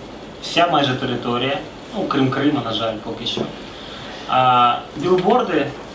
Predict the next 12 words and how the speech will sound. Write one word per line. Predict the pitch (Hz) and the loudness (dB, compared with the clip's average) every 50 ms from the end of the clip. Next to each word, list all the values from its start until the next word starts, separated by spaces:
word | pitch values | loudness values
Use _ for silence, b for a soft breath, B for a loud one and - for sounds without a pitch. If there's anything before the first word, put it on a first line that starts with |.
| - - - - | -14 -12 0 2
з | 156 151 | 2 2
такими | - 160 160 165 202 202 185 165 | 4 2 0 2 2 2 4 4
обличчями, | 151 139 135 151 175 - - 147 135 135 131 | 2 4 4 2 2 2 2 0 0 -2 0
це | 151 | 2
лише | 151 156 151 - 170 165 156 147 - 135 | 2 4 4 4 4 4 2 2 0 0
два | 143 147 175 180 180 | 2 4 4 4 4
із | 175 175 - - - - | 2 2 -2 -6 -6 -2
серій, | 175 175 175 175 156 147 139 | 2 4 4 6 6 4 2
які, | 131 - 135 131 131 127 123 | 0 0 -2 -2 0 0 0
які | 120 127 131 127 139 | 0 0 -2 0 0
ми | 131 127 127 | 0 0 0
маємо, | 131 143 170 180 160 143 135 123 123 | 2 2 2 2 0 0 -2 -2 -2